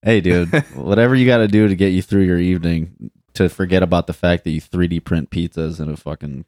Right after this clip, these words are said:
Speaker 2: Well, I
Speaker 1: corporate
Speaker 2: was, I was playing a show.
Speaker 1: sweatshop.
Speaker 2: I was playing a show, and I was just kinda like, "You know, it's really hot out. I need something to cool me down." And, you know,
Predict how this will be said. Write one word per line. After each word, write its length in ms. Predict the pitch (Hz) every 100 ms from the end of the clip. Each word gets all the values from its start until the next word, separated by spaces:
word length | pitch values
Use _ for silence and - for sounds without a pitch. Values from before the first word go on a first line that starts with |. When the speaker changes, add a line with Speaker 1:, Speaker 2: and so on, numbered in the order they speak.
| -
Speaker 2:
Well, 120 | 135
I 80 | 143
Speaker 1:
corporate 80 | 143
Speaker 2:
was, 180 | 147 135
I 100 | -
was 140 | 135 143
playing 220 | 160 156
a 40 |
show. 280 | 123 - 92
Speaker 1:
sweatshop. 580 | 92 87 85 82 85 - _ _ _ -
Speaker 2:
I 80 |
was 100 | 104
playing 180 | 113 123
a 40 | 113
show, 540 | - 95 87 82 76 - _ _ _ _ _ _ _ _
and 600 | 80 82 82 80 71 - - _ _ _ _
I 100 | 82 82
was 180 | 85
just 140 | - -
kinda 240 | 95 90
like, 240 | 85 76 80 - _ _ -
"You 100 | 104
know, 340 | 113 113 110 -
it's 240 | 110 -
really 180 | 113 107
hot 220 | 90 80
out. 260 | 82 76 -
I 60 |
need 160 | 85 92
something 240 | 101 82
to 60 | 85
cool 140 | -
me 100 | 57
down." 420 | - 50 50 - - _
And, 160 | 80 78
you 40 |
know, 220 | 55 -